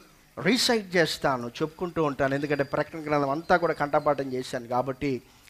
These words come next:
ప్రతిరోజు ప్రకటన గ్రంథాన్ని దాదాపు చెప్పుకుంటాను. ఈ వాక్యాన్ని చదివినప్పుడు నాకు ఒక గొప్ప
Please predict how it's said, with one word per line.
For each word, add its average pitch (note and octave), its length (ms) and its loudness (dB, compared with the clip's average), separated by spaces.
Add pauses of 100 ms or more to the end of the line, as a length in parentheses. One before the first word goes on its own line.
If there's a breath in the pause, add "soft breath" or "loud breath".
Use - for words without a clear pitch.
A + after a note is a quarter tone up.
(120)
ప్రతిరోజు G3+ 480 2
ప్రకటన D#3+ 500 -2
గ్రంథాన్ని C#3 680 0
దాదాపు B2 520 -2
చెప్పుకుంటాను. A2 640 -14 (1000 soft breath)
ఈ D#3 60 4
వాక్యాన్ని G#3 600 8
చదివినప్పుడు D#3+ 1000 2 (380 soft breath)
నాకు D3 220 0
ఒక C#3 120 -6
గొప్ప F3 420 -2